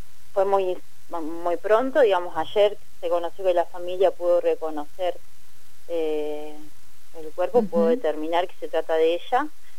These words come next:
Speaker 1: que estaba desaparecida desde el día viernes, eh, pero bueno, hay,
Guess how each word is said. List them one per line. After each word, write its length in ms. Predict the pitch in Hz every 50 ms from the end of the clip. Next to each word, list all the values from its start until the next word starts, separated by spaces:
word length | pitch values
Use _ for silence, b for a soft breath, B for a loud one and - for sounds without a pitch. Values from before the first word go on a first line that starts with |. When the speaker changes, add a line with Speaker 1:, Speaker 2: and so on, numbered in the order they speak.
| - - -
Speaker 1:
que 140 | - 160 170
estaba 380 | 170 - - 170 156 160 160
desaparecida 680 | 160 156 156 165 156 - 156 151 156 - - 180 170
desde 300 | 160 160 160 156 165 156
el 80 | 151 151
día 200 | 156 165 160 156
viernes, 640 | 156 160 175 175 180 185 185 208 226 247 277 294 - - - B B B B B B B B B - - -
eh, 920 | 165 160 151 151 147 147 147 143 143 143 139 139 139 131 139 135 135 139 139 139 139 - - -
pero 160 | 160 160 156
bueno, 220 | 160 160 160 156 156 160
hay, 460 | 156 156 160 170 165 156 151 156